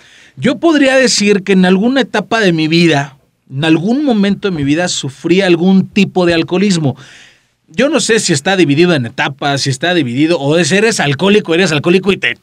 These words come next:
ya, ya, ya no hay pa' más. O sea, no es de que, "Ay, soy medio alcohólico", o "So-, c-, soy casi alcohólico". No, eres alcohólico, eres alcohólico. Y yo estoy casi seguro que en una temporada de mi vida que ingería alcohol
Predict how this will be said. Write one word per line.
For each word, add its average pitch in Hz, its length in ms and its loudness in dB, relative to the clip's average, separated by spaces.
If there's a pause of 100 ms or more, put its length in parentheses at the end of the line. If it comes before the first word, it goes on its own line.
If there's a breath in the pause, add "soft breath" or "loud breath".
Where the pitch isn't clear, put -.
(160)
ya, 120 260 -10
ya, 123 380 -2
ya 131 160 -2
no 185 100 2
hay 202 100 0
pa' 190 160 -2
más. 147 300 0
O 131 40 -4
sea, 135 200 -2 (380 loud breath)
no 196 240 0
es 240 100 0
de 240 80 0
que, 208 100 -4
"Ay, 247 140 -2
soy 269 260 0
medio 254 600 0
alcohólico", 208 680 0
o 202 220 0
"So-, 220 180 -6 (260)
c-, 254 120 -2
soy 277 340 0
casi 302 520 -2
alcohólico". 208 420 0
No, 117 240 -2
eres 170 360 -2
alcohólico, 185 360 0
eres 190 100 -2
alcohólico. 117 500 -8 (460 loud breath)
Y 151 80 2
yo 240 80 4
estoy 320 200 0
casi 277 200 -4
seguro 247 300 0
que 196 100 -4
en 202 80 0
una 226 220 0
temporada 180 440 0
de 190 80 2
mi 185 120 2
vida 147 320 0 (240)
que 147 100 -8
ingería 151 460 0
alcohol 147 500 -2